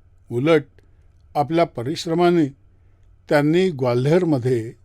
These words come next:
संघकार्याचं बीजारोपण केलं, ज्याचा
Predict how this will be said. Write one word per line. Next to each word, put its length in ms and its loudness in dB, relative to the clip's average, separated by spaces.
संघकार्याचं 1080 0
बीजारोपण 960 -6
केलं, 300 -16
ज्याचा 320 0